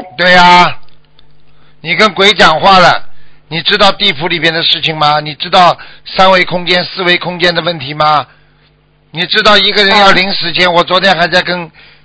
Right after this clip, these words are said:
Speaker 1: 跟那个法师们在讲了，
Speaker 2: 嗯。
Speaker 1: 一个人临死之前，啊，会有几百个各种各样的鬼会来找你说，“到我们这里去啊，来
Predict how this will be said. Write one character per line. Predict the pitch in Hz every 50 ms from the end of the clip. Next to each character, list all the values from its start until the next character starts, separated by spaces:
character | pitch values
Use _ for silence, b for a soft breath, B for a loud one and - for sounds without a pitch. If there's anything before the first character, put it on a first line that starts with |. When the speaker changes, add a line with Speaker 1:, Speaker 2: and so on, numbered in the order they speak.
| b _ _ -
Speaker 1:
跟 | 170 175
那 | 170 175
个 | 170 170 165
法 | 127 160 147 143
师 | - -
们 | 160 165 165 147
在 | 165 165 151
讲 | - 151 135 123 127
了， | 127 127
Speaker 2:
嗯。 | 135 160
Speaker 1:
一 | 175 175
个 | 190
人 | 185 175 180 180
临 | 175 175 180 190
死 | 170 - 160 156
之 | 139 - 175 151
前， | - 151 143 139 147 156 151 _ b b b b b b b b b b -
啊， | 165 170 165 165 165
会 | 147 - - 196 190
有 | 185 180
几 | - - 202 196
百 | 170 185 170 160 160
个 | 151 175 170 160
各 | - - 190
种 | 151 165 160
各 | 143 180
样 | 175 165
的 | 165
鬼 | 160 - 147 131 127 131 135 - B B B B B
会 | - 170
来 | 165 165 170
找 | - 165 139 151
你 | 156 147 135
说 | 120 - 165 156 -
，“到 | - 190 196
我 | 175 156
们 | 143 151 165
这 | 156 180
里 | 156 151 139
去 | - - 151 147
啊， | 143 135 135 139
来 | 143 156 165